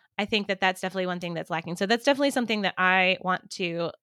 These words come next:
look into and be more intentional about with my boys. Um, and I don't know what that's gonna look like yet. <laughs>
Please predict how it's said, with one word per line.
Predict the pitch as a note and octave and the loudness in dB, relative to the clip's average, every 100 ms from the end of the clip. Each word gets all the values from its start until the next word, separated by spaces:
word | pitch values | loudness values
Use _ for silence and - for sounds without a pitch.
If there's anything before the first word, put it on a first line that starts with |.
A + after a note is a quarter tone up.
| _ | _
look | F#3+ A#3+ A#3 | -4 -2 0
into | A3+ - | -2 0
and | G3+ F#3 | -2 -2
be | G3+ | -4
more | G3+ | -4
intentional | F3+ E3+ - D#3+ | -4 -8 -8 -8
about | D3+ D#3 | -4 -4
with | E3 | -4
my | F#3 D#3+ | -6 -4
boys. | E3 D3+ F#3 - | -2 -4 -6 -6
Um, | D#3+ A#2 F3 - _ - - - | -4 -4 -6 -10 _ -20 -14 0
and | G#3+ | 6
I | A3 | 8
don't | A3 - | 8 4
know | G3+ F#3+ G3 G3 - | 4 4 4 0 0
what | F#3 E3+ | -2 2
that's | G#3+ G#3 | -2 -2
gonna | A3 | -4
look | G#3+ G#3 | -4 2
like | A3 G#3+ - - _ | 2 2 -4 -20 _
yet. | G3+ F3+ A3 A3+ - - | 2 4 2 -2 -12 0
<laughs> | - | 2